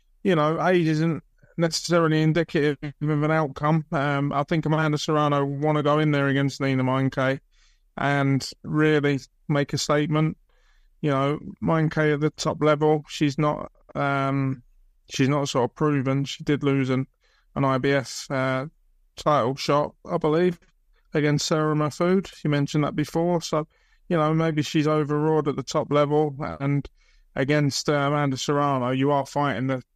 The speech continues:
the, the cream of the crop of women's boxing, aren't you? So, yeah, look to, may-, maybe nerves will overtake in terms of Meincke and maybe, uh, Serrano can,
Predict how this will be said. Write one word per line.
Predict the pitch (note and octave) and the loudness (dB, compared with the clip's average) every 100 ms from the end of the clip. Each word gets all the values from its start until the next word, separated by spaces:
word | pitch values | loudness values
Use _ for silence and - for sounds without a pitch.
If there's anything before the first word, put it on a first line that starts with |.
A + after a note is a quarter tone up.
| _ | _
the, | C3+ - - | -10 -10 -10
the | D3+ | -8
cream | - D3+ C#3+ | -2 2 4
of | C#3 | 2
the | D3 | -2
crop | - D#3+ D3 C#3 | -2 0 0 -2
of | B2+ | -2
women's | C3+ C3 B2 | 0 0 0
boxing, | D3 C#3+ - B2+ | 2 0 -2 -2
aren't | C3 B2 | 0 -2
you? | F2 A#2 | -4 -6
So, | - A#2+ B2 _ _ _ _ _ | -2 -2 -4 _ _ _ _ _
yeah, | - D#3+ E3 E3+ E3+ | -2 2 2 0 -2
look | E3+ E3+ - | -2 -2 -2
to, | E3+ D3+ D3 | -2 -2 -6
may-, | D#3 E3+ E3 | -4 -2 0
maybe | E3 E3+ D#3+ | 0 0 0
nerves | D#3+ D#3+ D#3+ D#3 | 0 2 -2 -2
will | D#3+ D3+ | -2 0
overtake | D3+ D3+ - D3+ D3+ - - _ _ _ _ _ | 0 -4 -4 -2 -2 -6 -18 _ _ _ _ _
in | D3 | -4
terms | C3 D3 C3+ | -2 0 2
of | C#3 | 2
Meincke | D3 D3 C#3+ D3+ D3+ D3 | 2 2 0 0 0 2
and | C#3+ | 0
maybe, | C#3+ C3+ C#3 C#3 | 0 0 0 0
uh, | C#3 | 0
Serrano | - D3 C#3 C#3 C#3 | -2 0 2 0 -2
can, | - C#3+ C3+ C3+ | -2 -2 0 -2